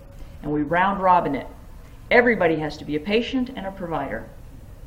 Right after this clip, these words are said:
in about a four-hour session. About eight, eight people, you, eight to ten people you can do this with. And you don't have to do it for very long. Ten, fifteen minutes per, per pair is enough to show them,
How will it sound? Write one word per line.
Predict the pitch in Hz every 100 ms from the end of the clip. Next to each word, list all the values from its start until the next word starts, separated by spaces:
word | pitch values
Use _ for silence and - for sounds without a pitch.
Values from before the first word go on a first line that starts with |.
| - - - - -
in | 160
about | 156 151 147
a |
four-hour | 160 156 147 143
session. | - - - - - - - - - -
About | 202 196 170 -
eight, | 160 160
eight | 170 -
people, | - 156 151
you, | 139 -
eight | 160 160
to | 151
ten | 156 147
people | 143 139
you | 135
can | 127
do | 135
this | 113 -
with. | 117 - - - - - - - - -
And | 156
you | 175
don't | 269
have | 277 277
to | 277
do | 214 247
it | 233
for | 202
very | 202 208 202
long. | 196 170 117
Ten, | 190 220
fifteen | 240 262 - 247 220
minutes | 220 - -
per, | 202 196 196
per | - 196
pair | 185 175 143 - - -
is | 160 165
enough | 175 208 -
to | 196
show | - 202 202
them, | 151